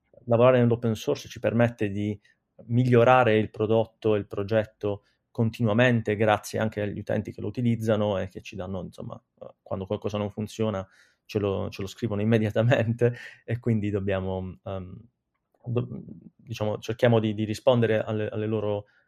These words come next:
richieste di miglioramento, eh, immediatamente, e questo ci permette di avere un prodotto più, più solido, no? Ehm, lo svantaggio è che ovviamente, ehm, è come avere un,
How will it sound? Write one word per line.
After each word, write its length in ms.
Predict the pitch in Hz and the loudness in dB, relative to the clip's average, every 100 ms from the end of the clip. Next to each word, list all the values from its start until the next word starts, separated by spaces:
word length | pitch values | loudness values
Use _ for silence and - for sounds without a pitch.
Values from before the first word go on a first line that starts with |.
| - | -10
richieste 640 | 107 113 123 117 - 113 | -6 -2 4 4 4 -2
di 120 | 104 | 0
miglioramento, 1000 | 104 104 107 110 107 104 101 104 98 104 | -2 0 0 2 2 0 -2 -4 -4 -6
eh, 200 | 107 98 | -10 -8
immediatamente, 720 | - 110 127 135 147 110 117 | -4 -2 -2 -2 -2 -2 -2
e 40 | 113 | -6
questo 280 | 117 - 107 | -8 -8 -12
ci 140 | 120 | -6
permette 440 | 107 107 101 - | -4 -2 -4 -4
di 60 | 98 | -6
avere 200 | 98 98 | -6 -6
un 100 | 98 | -8
prodotto 420 | - 101 95 - | -10 -8 -8 -10
più, 360 | - 101 98 101 _ _ | -12 -12 -12 -14 _ _
più 120 | - | -10
solido, 500 | 123 110 - - - - | -4 -2 -4 -8 -14 -8
no? 240 | 120 139 _ _ _ _ _ _ - | -8 -8 _ _ _ _ _ _ -2
Ehm, 380 | 123 113 113 110 _ _ - | 0 2 -2 -4 _ _ -2
lo 80 | 135 | 2
svantaggio 540 | 131 135 123 214 143 | 4 4 4 2 0
è 40 | 123 | 0
che 140 | 123 | 4
ovviamente, 720 | 117 117 127 151 123 113 104 | 6 6 4 4 2 2 0
ehm, 520 | - 113 107 104 101 - | -4 -2 -2 -6 -8 -10
è 180 | - 117 | -10 -8
come 300 | - 147 123 | -2 0 2
avere 640 | 117 120 117 113 113 107 - | 4 4 6 4 2 -2 -4
un, 180 | 117 | -2